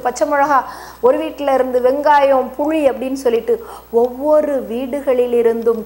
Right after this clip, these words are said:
குழந்தைகள் ஒவ்வொரு பொருட்களையாக எடுத்து கொண்டு வந்து,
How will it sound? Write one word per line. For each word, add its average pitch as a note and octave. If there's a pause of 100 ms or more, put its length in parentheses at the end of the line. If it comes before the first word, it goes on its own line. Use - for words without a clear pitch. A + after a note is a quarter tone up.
குழந்தைகள் B3 (880)
ஒவ்வொரு E4+ (140)
பொருட்களையாக A#3 (320)
எடுத்து C4 (140)
கொண்டு A3
வந்து, G3+